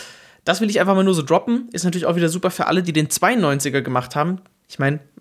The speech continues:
der Unterschied wird nicht riesig sein, es wird trotzdem <laughs> eine sehr gute Karte sein, aber auch da, ja, ärgerlich, und es wird wahrscheinlich wieder keine Option geben, dass man Mbappé einfach eintauschen kann und einen vergünstigten Pfad hat. Wäre natürlich clever, gab's auch schon mit Reus, der, glaub ich, drei oder viermal,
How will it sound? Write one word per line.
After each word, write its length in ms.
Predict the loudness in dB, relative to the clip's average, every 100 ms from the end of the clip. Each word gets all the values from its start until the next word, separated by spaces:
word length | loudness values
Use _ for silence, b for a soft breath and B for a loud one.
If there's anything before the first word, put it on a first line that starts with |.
| _
der 80 | -2
Unterschied 360 | 0 0 0 0
wird 140 | -2
nicht 140 | -2 -2
riesig 260 | -2 0
sein, 160 | 0 0
es 100 | -2
wird 120 | -4
trotzdem 320 | -4 0 2
<laughs> 40 | 2
eine 140 | 2
sehr 160 | 2 0
gute 180 | 0
Karte 320 | -6 -2 -2 0
sein, 200 | 0 0
aber 240 | 0 0 B B B B
auch 160 | -2
da, 360 | 2 4 4 0 B B B B B _ _
ja, 300 | 0 0 0 -2
ärgerlich, 480 | 0 2 2 -2 -4
und 80 | -4
es 80 | -2
wird 160 | -2
wahrscheinlich 320 | -2 0 0
wieder 160 | 0 -2
keine 260 | 0 0 0
Option 400 | -4 -2 2 2
geben, 240 | 2 0
dass 140 | 0
man 260 | 0 0 0
Mbappé 300 | -2 0 0
einfach 200 | 0 -6
eintauschen 600 | -2 -2 0 0 0 -2
kann 180 | -4 -4
und 100 | -4
einen 140 | -6
vergünstigten 720 | -6 -4 2 2 0 -4 -4
Pfad 400 | -6 -2 -2 0
hat. 300 | -2 -4 -6 -18
Wäre 240 | -2 0 2
natürlich 320 | -2 -4 -8
clever, 300 | -2 0 2
gab's 280 | 2 0 0
auch 220 | 0 0
schon 380 | 2 0 0 -2
mit 280 | -6 -6 2
Reus, 460 | 2 2 -2 -6
der, 240 | 0 2 2
glaub 180 | -6
ich, 140 | -8 -4
drei 180 | 0 0
oder 120 | 0
viermal, 420 | 0 0 2 0